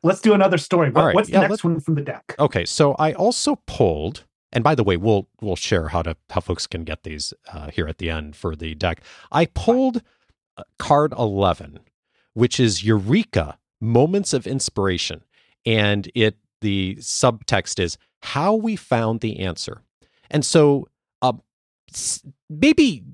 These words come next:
Speaker 2: David, you could set up, when do you pull this? Like, what's kind of the message of this card? And then I can, I can share the story that came to mind for me.
Speaker 1: Th-, this is one of my favorite stories that leaders and teams are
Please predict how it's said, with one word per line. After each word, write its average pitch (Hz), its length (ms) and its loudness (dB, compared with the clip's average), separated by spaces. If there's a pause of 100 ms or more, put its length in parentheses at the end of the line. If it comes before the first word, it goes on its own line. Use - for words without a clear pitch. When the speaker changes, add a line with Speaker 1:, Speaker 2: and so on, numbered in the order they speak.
(460)
Speaker 2:
David, 165 320 2
you 175 60 -2
could - 180 0
set 170 160 2
up, 160 120 -2
when 131 440 2
do 226 100 -2
you 214 120 6
pull 185 220 2
this? 127 220 2
Like, 107 120 2
what's 110 680 0
kind 160 180 0
of 143 120 2
the 117 100 6
message 110 440 0
of 90 120 0
this 104 160 0
card? 107 220 2
And 101 120 0
then 104 140 2
I 110 140 2
can, 98 340 -4 (480)
I 113 100 -2
can 101 160 -2
share 104 200 0
the 87 80 -4
story 98 240 -2
that 87 160 -8
came 95 180 -6
to 85 60 -8
mind 90 240 -8
for 90 100 -8
me. 87 180 -8 (440)
Speaker 1:
Th-, - 100 -4 (140)
this 220 180 0
is 254 140 0
one 208 180 6
of 196 60 4
my 170 160 2
favorite 175 440 0
stories 156 600 0
that 147 180 -4
leaders 160 720 4
and 143 200 0
teams 151 520 2 (100)
are 135 180 -2